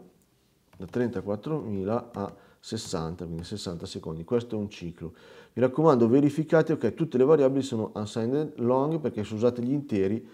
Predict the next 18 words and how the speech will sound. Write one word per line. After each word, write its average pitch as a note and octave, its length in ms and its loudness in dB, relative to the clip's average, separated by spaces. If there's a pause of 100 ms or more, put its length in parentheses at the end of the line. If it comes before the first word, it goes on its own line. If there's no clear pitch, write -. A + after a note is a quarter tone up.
(220)
poi G#2+ 340 0
sforate G#2 680 -2
e - 20 -2
non F#2+ 120 -4
capite F2 320 -10
perché F#2 220 -10
le G2+ 120 -8
cose E2+ 300 -10
non F#2 220 -10
funzionano. E2+ 600 -16 (960)
Poi C#3 200 10
abbiamo, C3 840 6
eh, B2 80 0
accensione B2 680 2
e - 20 -2
spegnimento D3 600 -2
delle A#2+ 320 2
case. G#2 680 0